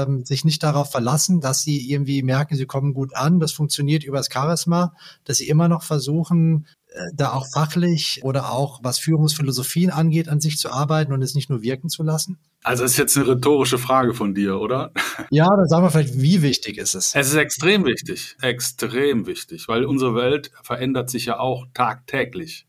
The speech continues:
Speaker 2: Die Herausforderungen von morgen haben mit den Herausforderungen von gestern, äh, nichts mehr zu tun.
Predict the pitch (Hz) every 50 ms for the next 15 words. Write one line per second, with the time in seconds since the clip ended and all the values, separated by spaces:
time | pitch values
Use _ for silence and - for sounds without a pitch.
0 | _ - 127 123 120 123 131 165 165 165 - 147 139 139 131 127 123 123 127 120
1 | 117 117 - - 117 110 110 107 107 104 104 107 110 120 127 139 143 143 147 147
2 | 143 135 127 120 123 127 123 127 127 123 117 104 104 104 101 110 123 131 127 -
3 | 131 127 120 113 113 110 - 107 101 90 98 117 117 - - - 110 107 113 123
4 | 131 131 127 120 110 110 107 110 110 120 139 127 - - - 123 120 117 226 233
5 | - 120 - - 147 143 110 87 - -